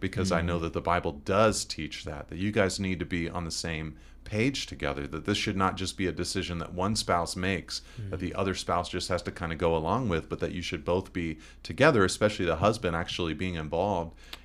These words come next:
Speaker 1: in the process as the
Speaker 2: Yeah.
Speaker 1: head of his house and leading his marriage and family.
Speaker 2: Mm-hmm.
Speaker 1: You know, he should be involved in that process and not just a bystander or a passenger kind of along for the ride.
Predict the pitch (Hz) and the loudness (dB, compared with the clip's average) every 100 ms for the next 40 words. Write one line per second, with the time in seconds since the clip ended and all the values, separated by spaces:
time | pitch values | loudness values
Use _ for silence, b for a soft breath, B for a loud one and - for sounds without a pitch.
0 | - 87 85 - 117 156 - 80 - 90 | -6 -4 -4 0 0 2 0 0 0 0
1 | 85 90 90 80 85 90 95 113 82 80 | 2 2 0 -2 -2 0 0 0 -4 -2
2 | 85 87 87 85 - 80 85 92 87 82 | -2 -2 -4 -4 -4 -2 -2 -2 -8 -4
3 | - 87 90 90 90 - - - 90 87 | 0 0 0 -2 -4 -10 -8 -2 0 2
4 | 90 - 85 92 85 82 87 95 85 80 | 0 -2 0 0 2 4 4 2 -2 -4
5 | - 80 80 - 82 85 82 80 82 - | -2 0 0 -2 -4 -4 -4 -4 -4 -2
6 | 76 80 85 87 - 82 82 82 82 85 | 0 2 0 0 -4 -4 0 0 2 2
7 | 76 - 85 87 90 82 78 80 - - | 2 2 0 0 -6 -4 -4 -4 -6 -6
8 | 82 80 82 80 82 80 B B - - | -2 0 0 0 -2 -10 B B -8 0
9 | 82 78 80 104 80 | 2 2 2 2 0